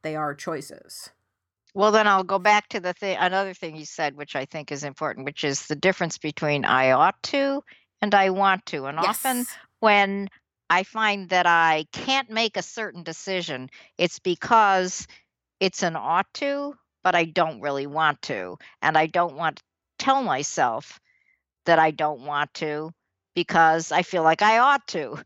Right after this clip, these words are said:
Speaker 2: <laughs> So
Speaker 1: Right.
Speaker 2: that has freed me up in some ways with some decisions, 'cause I now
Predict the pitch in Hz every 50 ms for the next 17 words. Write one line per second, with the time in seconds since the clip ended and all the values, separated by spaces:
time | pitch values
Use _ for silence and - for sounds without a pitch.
0 | _ _ _ - - - - 202 196 202 220 196 185 - - - - - - _
1 | - - 208 233 247 285 302 277 - - - - 262 269 262 254 220 214 190 180
2 | 175 180 190 214 - _ 277 247 220 220 - - 247 220 214 214 208 208 220 214
3 | 214 220 220 220 226 220 - 202 190 190 185 - - 214 202 196 190 190 185 185
4 | 190 - - 202 190 190 185 - 202 196 196 196 - - - 185 160 165 165 180
5 | - _ - 170 170 170 170 170 175 185 180 180 175 170 175